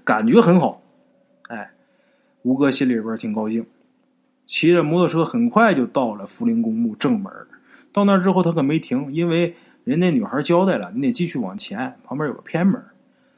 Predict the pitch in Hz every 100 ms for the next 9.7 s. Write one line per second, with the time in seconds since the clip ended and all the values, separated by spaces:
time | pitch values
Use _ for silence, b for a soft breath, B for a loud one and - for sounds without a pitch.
0 | _ _ _ - 147 120 98 80 82 B
1 | B - 190 220 196 135 98 - _ -
2 | - 202 233 202 277 156 - 190 247 202
3 | 160 165 170 135 117 135 _ - 190 113
4 | 123 160 95 - 165 214 196 202 196 196
5 | 175 202 113 - - _ b b b b
6 | 175 196 165 151 170 165 104 - 170 170
7 | - 131 B B B - 127 127 165 147
8 | 147 117 95 135 185 143 165 180 123 -
9 | 123 190 127 - - - -